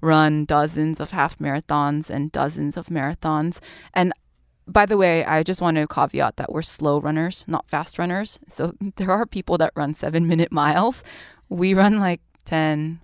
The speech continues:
eleven <laughs> minute miles. And so we're just chilling.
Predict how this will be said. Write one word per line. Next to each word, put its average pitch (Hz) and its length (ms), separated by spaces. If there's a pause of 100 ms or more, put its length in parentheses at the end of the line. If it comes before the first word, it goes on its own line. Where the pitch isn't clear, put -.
eleven 151 640
<laughs> - 40
minute 202 480
miles. 190 460
And 208 140
so 220 160
we're 214 240
just 339 240
chilling. 180 380